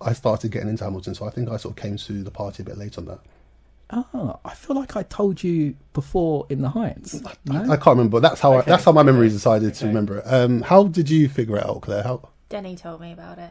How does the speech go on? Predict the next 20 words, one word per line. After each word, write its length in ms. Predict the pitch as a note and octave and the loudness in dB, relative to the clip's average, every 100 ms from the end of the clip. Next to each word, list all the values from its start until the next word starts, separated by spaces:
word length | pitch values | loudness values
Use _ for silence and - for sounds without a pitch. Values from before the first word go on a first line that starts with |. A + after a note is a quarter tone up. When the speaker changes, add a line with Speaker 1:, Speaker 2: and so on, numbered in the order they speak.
| _ | _
Speaker 1:
How 140 | C3+ D3+ | -2 0
did 160 | D3+ | 0
Denny 220 | D3+ C#3 | 0 0
tell 220 | C3+ C3+ B2 | -2 -2 -2
you 100 | A2 | -2
about 280 | G#2+ G2+ | -4 -6
it? 100 | - - | -10 -12
Speaker 3:
So 160 | - A3+ | -4 -2
we'd 220 | B3+ B3+ | -2 -2
been 160 | C4+ B3 | -2 -4
to 100 | - | -8
the 80 | A3+ | -12
theatre. 480 | - A3 G3+ - | -6 -4 -6 -8
I 280 | E3 F3 G3 | -6 -6 -6
think 180 | B3+ D#4 | -6 -4
we'd 140 | F4+ F4+ | -4 -4
gone 180 | F4+ | -8
to 100 | D4+ | -10
see 160 | C4 A#3+ | -10 -8
Wicked. 540 | A#3+ D4 - D3+ D#3+ | -6 -8 -8 -10 -12